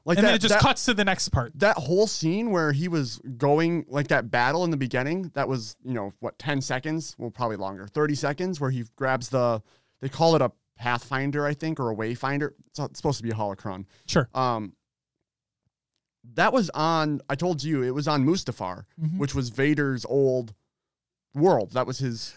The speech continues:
Speaker 2: Right, and considering
Speaker 1: planet.
Speaker 2: the ties that, um, Kylo has with Vader and whatnot.
Speaker 1: That would have made it, like, you could have had him,
Speaker 2: So
Speaker 1: like,
Speaker 2: much better.
Speaker 1: being in the castle, making those ties, and then when he,
Speaker 2: Right.
Speaker 1: it would have made when he flipped at the end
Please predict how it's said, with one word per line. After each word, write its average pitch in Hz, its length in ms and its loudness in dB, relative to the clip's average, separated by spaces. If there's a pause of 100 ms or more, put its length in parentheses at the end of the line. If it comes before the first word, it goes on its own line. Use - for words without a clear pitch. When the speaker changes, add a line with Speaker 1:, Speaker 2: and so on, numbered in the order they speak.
Speaker 2:
Right, 214 160 4
and 170 80 -2
considering 196 380 2
Speaker 1:
planet. 175 180 4
Speaker 2:
the - 80 4
ties 170 640 2
that, 143 580 0 (720)
um, 135 640 2 (380)
Kylo 170 420 2
has 156 600 0 (800)
with 156 200 4
Vader 151 400 4
and 135 100 0
whatnot. 135 480 0 (100)
Speaker 1:
That 151 120 2
would 170 80 4
have 160 80 2
made 151 200 2
it, 147 100 0
like, 143 240 -2 (280)
you 160 140 -4
could 180 140 0
have 170 80 4
had 160 240 2
him, 151 140 0
Speaker 2:
So 143 280 4
Speaker 1:
like, 220 80 -4
Speaker 2:
much 208 220 -4
better. 135 360 -8
Speaker 1:
being 175 220 4
in 160 80 4
the 131 80 0
castle, 160 540 -2
making 147 260 0
those 131 180 -2
ties, 135 600 0
and 147 100 0
then 147 140 2
when 165 140 4
he, 220 60 6
Speaker 2:
Right. - 360 2
Speaker 1:
it 165 80 -2
would 185 80 4
have 185 100 2
made 196 300 -2
when 185 200 0
he 165 200 -2 (560)
flipped 165 300 2
at 156 100 0
the 135 180 -4
end 165 320 -4